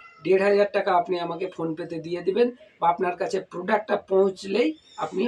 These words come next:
টাকাটা পেমেন্ট করবেন, তবে আপনাকে প্রোডাক্টটা দিয়ে দিবে। যেমন অনলাইনে আজকাল আপনি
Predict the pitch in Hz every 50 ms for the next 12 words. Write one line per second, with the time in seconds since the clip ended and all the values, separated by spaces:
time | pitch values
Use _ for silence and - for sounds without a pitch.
0 | 240 - - - 175 165 160 190 185 - 180 170 170 170 165 160 - 190 185 190
1 | 240 240 233 - 165 160 170 175 180 170 170 165 160 160 196 202 - 165 165 160
2 | 160 156 - 175 175 160 151 160 160 151 147 139 131 131 127 - _ _ _ _
3 | _ - 147 160 170 185 202 226 269 285 - - _ - - 180 180 185 180 175
4 | 175 170 165 170 185 202 220 - - 156 147 147 - - - 143 143 139 - -
5 | 180